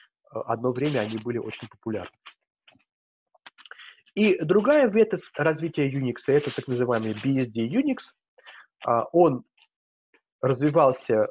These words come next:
вот в какой-то момент от нас-, оригинального Unix, который разрабатывался в Bell Labs, ответвился B S D Distribution, то есть Bell Labs,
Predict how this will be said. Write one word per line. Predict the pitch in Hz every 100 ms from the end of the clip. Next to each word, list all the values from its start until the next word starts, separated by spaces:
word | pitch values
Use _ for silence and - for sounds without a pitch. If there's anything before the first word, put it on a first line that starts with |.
| -
вот | - 110 107 107 - - 123 -
в | -
какой-то | 151 170 151
момент | 143 151 151 120 -
от | 127 - _ _ _ _ _ - - - _ _ _ _
нас-, | 123 139 - _ _ _ _ _ _ _ _ _
оригинального | 135 143 165 165 143 120 113 120
Unix, | 127 123 104 - 92 - _ -
который | 113 120 113
разрабатывался | 110 117 117 113 110 -
в | 107
Bell | 110 120
Labs, | 117 107 - - _ _ _ -
ответвился | 120 131 - 131 123 113
B | 113 117
S |
D | 110 117 113
Distribution, | - 110 - 123 113 151 - 311 - - _ _
то | 123
есть | - 127
Bell | 117 147 151
Labs, | 156 131